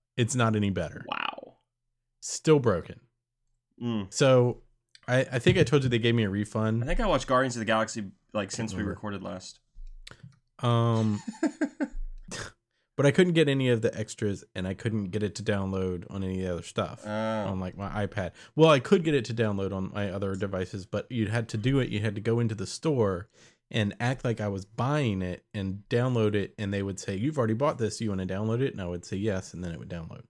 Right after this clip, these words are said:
Speaker 1: But
Speaker 2: Hmm.
Speaker 1: it wouldn't just, like, show up, like, available in iCloud.
Speaker 2: Is it, like, I P address, like, issue? I mean, like, we, if you,
Speaker 1: I have no
Speaker 2: if you
Speaker 1: idea.
Speaker 2: mail me your Apple T V, uh, I'll sign in u-, under you and download it from my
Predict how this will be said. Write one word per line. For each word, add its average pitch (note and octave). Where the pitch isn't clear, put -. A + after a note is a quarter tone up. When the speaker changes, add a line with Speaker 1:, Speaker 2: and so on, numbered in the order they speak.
Speaker 1:
But C3
Speaker 2:
Hmm. A#2
Speaker 1:
it A2+
wouldn't C#3
just, B2
like, G#2
show A2
up, G#2
like, F#2+
available G2+
in F2
iCloud. G2+
Speaker 2:
Is C3
it, C#3+
like, D3+
I C3+
P C#3+
address, G#3
like, F#3
issue? G#3
I E3+
mean, E3
like, D3
we, C#3+
if D3
you, F3
Speaker 1:
I D3+
have D#3
no B2+
Speaker 2:
if B2+
you A2+
Speaker 1:
idea. -
Speaker 2:
mail C#3+
me D3+
your C#3
Apple B2+
T B2+
V, B2+
uh, G#2+
I'll A2
sign A2
in A2
u-, G#2+
under G#2
you G#2+
and G#2
download G#2
it G2
from G2
my G2